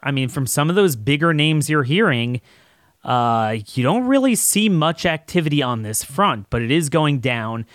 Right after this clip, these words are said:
There was another cloture vote last night. And Bob has been following this both inside very closely politically, speaking with some of these senators, and then the outside game from the grassroots churches.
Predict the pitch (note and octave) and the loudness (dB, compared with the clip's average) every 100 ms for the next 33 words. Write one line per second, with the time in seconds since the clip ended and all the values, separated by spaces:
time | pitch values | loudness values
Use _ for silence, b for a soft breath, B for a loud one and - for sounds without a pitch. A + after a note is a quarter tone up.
0 | B - C3 A2 A#2 C3+ E3 D#3 - D#3+ | B -4 -4 -2 0 0 0 -2 0 0
1 | - C#3 C3 B2 A#2+ A#2+ A2 - A#2+ G#2+ | 0 0 0 0 -2 -2 -2 -4 -4 -4
2 | G2+ b b b b b C#3+ C3 G3+ C4 | -6 b b b b b -6 0 2 2
3 | A#3 E3 E3+ D3 E3+ E3 D#3+ C#3+ C3+ B2+ | 0 0 -2 -2 0 0 0 0 0 -2
4 | - D3 B2 - _ _ _ G3 A3+ - | 0 0 0 -6 _ _ _ -2 0 0
5 | D#3 C3+ B2 C3 B2 - C3 A#2+ A#2+ - | 0 0 -2 -2 -2 -2 -2 -2 -6 -4
6 | C3 F3+ D#3 C#3 A#2+ - F#3+ F3 D3+ C3+ | 0 0 0 -4 -4 -2 -2 0 -2 0
7 | D3+ C3+ B2+ - C3 B2 A#2+ A#2 - B | -2 -2 -2 -2 -2 -2 -4 -4 -8 B
8 | B B - D3+ C#3+ C3 C3 E3+ - D#3+ | B B -4 0 0 0 -2 -4 -2 -2
9 | C#3 B2+ C#3 C3 B2 B2 B2 A2+ C#3 C#3+ | -2 -2 -2 -2 -4 -6 -6 -2 0 0
10 | B2+ C#3+ C3 - - D3 C#3 - C3+ B2 | -2 -4 -4 -6 -2 -2 0 0 -2 -2
11 | - | -6